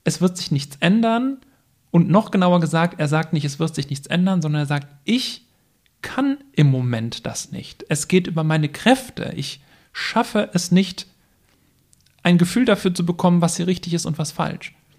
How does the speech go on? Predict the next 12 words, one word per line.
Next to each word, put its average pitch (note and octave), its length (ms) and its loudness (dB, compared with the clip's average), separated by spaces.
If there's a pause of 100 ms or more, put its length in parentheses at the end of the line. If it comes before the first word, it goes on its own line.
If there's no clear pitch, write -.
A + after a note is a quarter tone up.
(200)
Und D3+ 120 -6
das F3+ 140 -2
finde G3 180 0
ich F3 60 -4
so G3+ 100 -4
merkwürdig F#3+ 520 -4
an - 100 -8
ihm, C3+ 180 -4
an C#3+ 100 -4
dieser C#3+ 300 -4
Figur. E3 480 -2
Warum F3 540 2